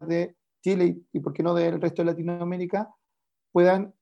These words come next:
generar estrategias efectivas de marketing digital, no solamente a través del formato actual, que es que alguien de innovación hace una clase, independientemente de cuál sea el medio, sino que también puede hacer a través del consumo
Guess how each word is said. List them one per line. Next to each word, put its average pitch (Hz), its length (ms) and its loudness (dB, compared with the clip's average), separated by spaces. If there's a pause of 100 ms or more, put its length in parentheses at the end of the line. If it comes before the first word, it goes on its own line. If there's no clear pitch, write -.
generar 147 600 -2
estrategias 160 560 -4
efectivas 160 420 -4
de 156 80 -4
marketing 156 340 -8
digital, 156 480 -4 (320)
no 160 80 -2
solamente 175 520 0
a 185 80 0
través 170 240 0
del 175 160 -2
formato 165 880 -2 (440)
actual, 151 500 0
que 147 140 -2
es 147 120 -6
que 127 480 -4
alguien 143 320 -2
de 139 60 -4
innovación 135 380 -8
hace 139 180 -10
una 147 160 -8
clase, 135 340 -4
independientemente 139 640 -8
de 165 40 -14
cuál 131 120 -10
sea 147 160 -8
el 143 80 -6
medio, 170 420 -4 (400)
sino 156 220 -4
que 165 100 0
también 156 300 0
puede 160 140 2
hacer 160 300 -2
a 156 80 0
través 151 320 0
del 147 300 -2
consumo 151 1040 -4